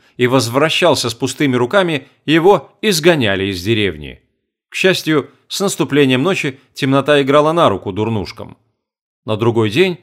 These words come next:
играли свадьбы. Излишне говорить, что в таких деревнях практически не было ни старых дев, ни бобылей. Эдмонд Уэллс. Энциклопедия относительного и абсолютного знания, том третий.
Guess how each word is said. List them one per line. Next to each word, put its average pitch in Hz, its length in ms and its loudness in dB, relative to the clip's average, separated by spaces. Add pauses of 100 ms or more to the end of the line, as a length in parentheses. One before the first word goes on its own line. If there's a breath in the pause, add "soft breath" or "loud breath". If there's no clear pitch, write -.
играли 117 440 0
свадьбы. 82 580 -4 (560)
Излишне 175 540 0
говорить, 127 420 2 (120)
что - 180 -8
в - 60 -10
таких 123 300 -2
деревнях 120 500 0
практически 135 720 -6 (140 soft breath)
не 143 180 2
было 95 200 -2
ни 98 120 -2
старых 101 400 -2
дев, 160 300 0 (220)
ни 190 140 -2
бобылей. 90 680 -2 (540)
Эдмонд 170 480 0 (180)
Уэллс. 120 540 0 (300)
Энциклопедия 120 800 0
относительного 110 680 -4
и 101 40 0
абсолютного 95 560 -4
знания, 156 520 -2 (240)
том - 400 -2 (320)
третий. 95 560 -6